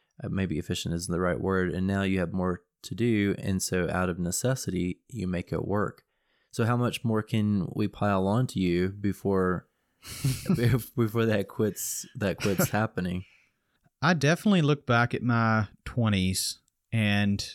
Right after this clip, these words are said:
Speaker 2: I'm a little ashamed. I feel like I definitely wasted time. Some of it was I wasted time online watching videos, or just, yeah, just things that were not,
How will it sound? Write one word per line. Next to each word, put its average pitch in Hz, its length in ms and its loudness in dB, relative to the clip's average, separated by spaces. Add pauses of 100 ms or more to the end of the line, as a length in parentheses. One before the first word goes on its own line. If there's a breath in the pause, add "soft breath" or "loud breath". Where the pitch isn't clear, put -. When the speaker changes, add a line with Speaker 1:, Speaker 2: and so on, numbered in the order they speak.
(280)
Speaker 2:
I'm 196 120 4
a 185 40 4
little 135 220 4
ashamed. 107 440 2
I 104 60 2
feel 117 180 -2
like 110 220 0
I 104 300 2 (680)
definitely 135 340 2
wasted 104 720 0 (200)
time. 117 540 2 (440)
Some 127 220 2
of 117 100 2
it 76 80 -2
was 110 240 2
I 110 80 2
wasted 107 340 0
time 101 360 0
online 98 540 0
watching 98 360 0
videos, 95 800 0 (720)
or 139 180 4
just, 123 500 0 (320)
yeah, 131 240 0
just 120 240 0
things 117 300 2
that 95 160 0
were 104 120 2
not, 104 480 0